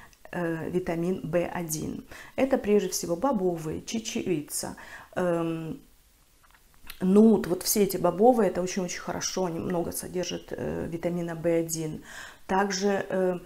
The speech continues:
овсянка, но это должна быть цельнозерновая овсянка, а не та, которая быстро растворимая кашка, знаете. Э, гречка, э, спаржа, грибы, э, морепродукты, свинина, э,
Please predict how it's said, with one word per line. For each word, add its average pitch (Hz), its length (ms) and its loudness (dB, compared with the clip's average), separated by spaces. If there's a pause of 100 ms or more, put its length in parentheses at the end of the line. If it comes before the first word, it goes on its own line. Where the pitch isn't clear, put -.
(340)
овсянка, 170 760 0
но 160 140 -4
это 165 140 2
должна 185 280 0
быть 185 180 -2
цельнозерновая 196 920 2
овсянка, 160 520 -10
а 170 60 -2
не 175 100 2
та, 190 180 6
которая 160 340 -2
быстро 160 520 -2
растворимая 160 680 0
кашка, - 420 -8
знаете. - 400 -8 (480)
Э, 180 80 0
гречка, 165 1000 4 (120)
э, 170 180 -4
спаржа, 147 840 -2 (100)
грибы, 175 800 2 (520)
э, 170 200 -4
морепродукты, 190 1120 2 (180)
свинина, 185 840 4 (180)
э, 175 200 -4